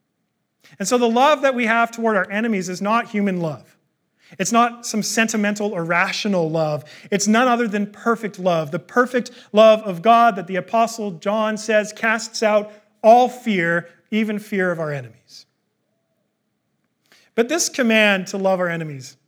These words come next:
is pretty daunting, right? I'm feeling woefully incapable. Anybody else? Love your enemies.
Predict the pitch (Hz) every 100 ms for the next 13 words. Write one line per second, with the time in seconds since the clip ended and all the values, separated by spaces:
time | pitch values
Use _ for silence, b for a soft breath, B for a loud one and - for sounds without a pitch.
0 | _ _ _ _ _ - 196 196 240 208
1 | 151 180 165 143 - _ 151 165 _ _
2 | _ _ _ - 208 262 262 - 240 233
3 | 214 175 156 175 214 262 262 - 240 233
4 | 233 202 196 202 190 165 143 127 - 190
5 | 226 214 214 202 214 226 - _ _ _
6 | 175 196 226 254 214 202 196 - 208 202
7 | 147 98 _ -